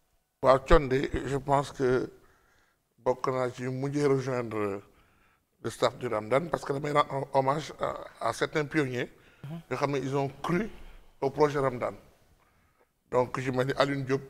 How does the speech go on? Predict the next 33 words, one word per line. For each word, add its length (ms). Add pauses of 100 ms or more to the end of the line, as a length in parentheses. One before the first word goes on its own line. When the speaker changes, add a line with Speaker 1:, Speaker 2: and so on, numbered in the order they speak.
(300)
Speaker 2:
Mhm. 200
Speaker 1:
ku 120
ci 80
mel 160
ni 160
Ndiir, 420
Père 120
Ndiir, 280 (140)
Speaker 2:
Mhm. 200 (180)
Speaker 1:
ku 100
ci 80
mel 120
ni 60
Jogué 600 (100)
ak, 200
euh, 200 (560)
Jim 180
fa 140
laa 100
leen 140
fekk. 320
Speaker 2:
Jim. 160 (960)
Speaker 1:
Donc, 340
euh, 400 (180)
ñu 80
ngi 280
ñëw 240 (180)
constituer 400
un 80
staff 400 (760)
autour 260
de 80
Thione. 300